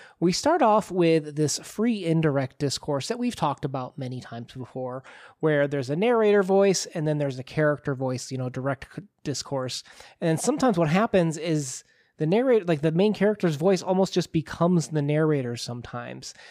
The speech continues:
And it kind of blurs lines in terms of how you trust that character, in terms of what you know about that character.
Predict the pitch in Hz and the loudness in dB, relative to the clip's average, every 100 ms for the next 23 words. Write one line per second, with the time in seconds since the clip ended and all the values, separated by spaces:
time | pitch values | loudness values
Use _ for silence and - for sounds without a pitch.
0 | - - 160 180 185 156 143 151 160 185 | -14 -4 -2 2 4 4 2 0 4 4
1 | 185 185 175 147 151 175 214 180 160 139 | 6 6 4 2 -2 2 4 4 4 0
2 | 143 147 147 135 143 131 135 131 127 - | -4 -2 -2 0 0 0 -4 -4 -6 0
3 | 170 - 160 - 156 147 160 147 123 127 | 0 2 -4 -2 -4 -2 -2 -4 -4 -10
4 | 123 123 110 123 139 135 131 127 127 - | -8 -10 -10 -6 -2 -2 -2 -4 -8 -4
5 | 147 135 165 147 | -6 -4 -4 -4